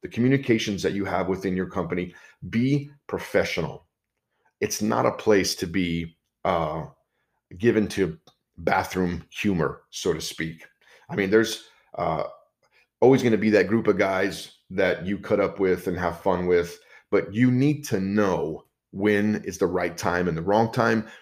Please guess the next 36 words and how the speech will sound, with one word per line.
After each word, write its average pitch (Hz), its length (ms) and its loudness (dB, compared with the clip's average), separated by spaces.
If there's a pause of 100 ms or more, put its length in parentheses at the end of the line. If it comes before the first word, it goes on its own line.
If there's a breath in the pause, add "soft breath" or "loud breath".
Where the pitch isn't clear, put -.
You 104 160 -2
need 110 200 0
to 107 80 -4
know 95 140 2
who 110 260 2
are 104 60 4
the 95 80 2
right 95 320 -2
people 92 300 -6
and 82 100 -4
the 78 60 -6
wrong 104 340 2
people. 104 440 -2 (200 loud breath)
You 113 120 0
need 151 260 0
to - 80 -2
have 101 240 -4
an 90 180 -4
air 92 200 4
of 90 140 -4
professionalism 85 1040 -2
about 80 360 -6
yourself 82 520 -6
in 90 120 -8
the 85 80 -4
way 87 180 -2
you 87 160 -8
carry 85 340 0
yourself. 80 540 -8
Number 104 220 0
thirteen, 104 680 0 (520 loud breath)
honesty. 98 600 0 (520)
Be 110 400 0
honest. 92 520 -2 (600 soft breath)
Don't 101 280 -2
steal. - 720 0